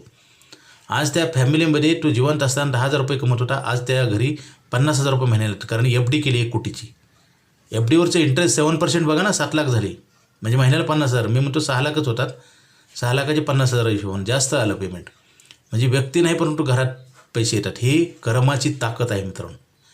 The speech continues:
आजसुद्धा बघा, आपल्या थोर नेत्यांनी देशाला स्वातंत्र्य मिळवून दिलं, कित्येक लोकांनी समाजासाठी झगडले. आज त्यांचे आपण फोटो पाहतो ना,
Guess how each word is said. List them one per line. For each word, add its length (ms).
आजसुद्धा 360
बघा, 180
आपल्या 300
थोर 240
नेत्यांनी 600
देशाला 320
स्वातंत्र्य 420
मिळवून 260
दिलं, 300
कित्येक 400
लोकांनी 280
समाजासाठी 640
झगडले. 520
आज 100
त्यांचे 240
आपण 200
फोटो 260
पाहतो 300
ना, 120